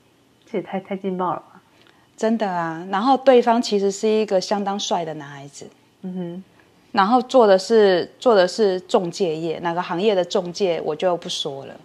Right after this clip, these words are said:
Speaker 1: 嗯哼。
Speaker 2: 然后他一开始就是在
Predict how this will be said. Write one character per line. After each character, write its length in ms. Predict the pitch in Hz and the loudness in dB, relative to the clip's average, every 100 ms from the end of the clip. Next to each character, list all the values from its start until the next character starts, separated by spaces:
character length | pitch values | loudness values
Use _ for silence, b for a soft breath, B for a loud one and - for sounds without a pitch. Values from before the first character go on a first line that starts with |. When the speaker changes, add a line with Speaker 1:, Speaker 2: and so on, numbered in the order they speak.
| - | -14
Speaker 1:
嗯 100 | 190 180 | -12 -10
哼。 180 | 175 - B B B B - | -12 -14 B B B B -6
Speaker 2:
然 140 | 202 | -4
后 380 | 233 285 269 196 - _ _ _ _ _ _ _ _ - - | 0 2 4 2 -4 _ _ _ _ _ _ _ _ -16 2
他 160 | 277 | 4
一 100 | 277 | 4
开 240 | 269 262 269 | 2 2 2
始 200 | 208 175 | -2 -2
就 120 | 208 | -4
是 480 | - 233 214 196 185 | 0 2 4 2 0
在 400 | 233 208 175 | 0 0 -2